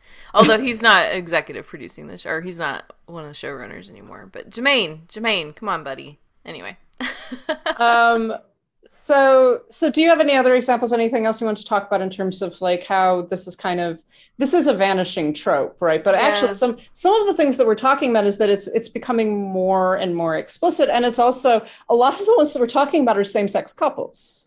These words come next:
Speaker 1: Mm-hmm. Yeah.
Speaker 2: Um,
Speaker 1: Uh, I think one of the early examples that always comes to mind for me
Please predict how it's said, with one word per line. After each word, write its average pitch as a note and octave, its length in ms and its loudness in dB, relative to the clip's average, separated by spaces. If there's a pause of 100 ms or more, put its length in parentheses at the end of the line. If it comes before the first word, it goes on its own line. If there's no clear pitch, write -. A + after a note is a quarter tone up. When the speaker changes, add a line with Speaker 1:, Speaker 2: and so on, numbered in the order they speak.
Speaker 1:
Mm-hmm. G#3 500 -14 (640)
Yeah. F#3 380 0
Speaker 2:
Um, F3+ 340 -2 (340)
Speaker 1:
Uh, B3+ 300 4
I D4+ 100 -6
think B4 240 -6
one A4+ 120 -2
of D#4+ 100 -6
the A#3 100 -2
early G#3+ 300 -4
examples F#3 640 -10
that D#3+ 440 -6
always F3+ 340 -6
comes F3+ 300 -16
to F3+ 80 -16
mind D#3 220 -8
for D#3+ 180 -16
me D3+ 560 -14